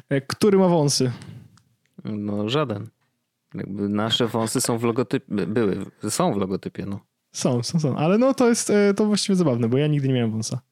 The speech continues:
Speaker 2: No ja miałem
Speaker 1: Ty
Speaker 2: przez
Speaker 1: miałeś.
Speaker 2: chwilę, miałem, miałem, miałem.
Speaker 1: Ja, e, ja nie lubię spać na kanapie. <laughs> Więc nie, więc, więc czy to jest, czy to jest taka odpowiedź bardzo ładnie na oko?
Speaker 2: No, myślę,
Speaker 1: Ja
Speaker 2: że
Speaker 1: tak
Speaker 2: tak.
Speaker 1: naprawdę,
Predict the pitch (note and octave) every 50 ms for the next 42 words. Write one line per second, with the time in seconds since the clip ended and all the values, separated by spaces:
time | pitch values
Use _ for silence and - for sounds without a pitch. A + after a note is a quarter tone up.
0 | _ _ - G#2+ G#2 G#2 A2 A2+ A2 A2 D#3+ C#3 A2 G#2+ - - - - - F2
1 | F#2 G2 G2 F#2+ F#2+ G2 G2 G2+ G#2+ F#2+ G2 G2 F2+ F#2+ F#2 G2+ - - - -
2 | - - - - - - - - F3 - - - C#3+ D3 D#3+ E3+ F3 E3+ D#3+ -
3 | - - D3 D3 D3 D3 D3 D3 D3 D3 D3 D3 D3 D3 D3 D3+ D#3 E3+ - _
4 | _ _ _ _ _ _ _ _ _ _ - - _ _ _ _ _ _ _ _
5 | - E3 E3+ E3+ E3+ F3 E3+ E3+ D#3+ D3+ A#2 - D#3+ - E3 - D#3+ C3+ A#2+ -
6 | B2+ B2+ - _ _ _ _ - - - - - - - - - F4 - F3 F3
7 | E3+ - D#4+ D4 - - D4 D4 B3 - - C#4+ G3 G3 - C#4+ - - _ -
8 | G3+ F#3+ - - - - - - - - - _ - - - - F4 F#4 F4+ D#4+
9 | D4 - - - - - - - - F#4+ F#4 - - - B3+ C4 B3+ C4+ A#3 A#3
10 | G3+ G3 G3 - G3+ F#3 F3 E3 F3 F#3 F3 E3+ F3+ F3 E3+ E3 E3+ E3 D#3+ D#3+
11 | E3+ F3+ G#3 C#4 C#4 B3 G3+ - - A3 G#3+ F#3+ F#3 G3 F3+ G3+ F#3 G3+ G3+ F#3
12 | F3+ F#3+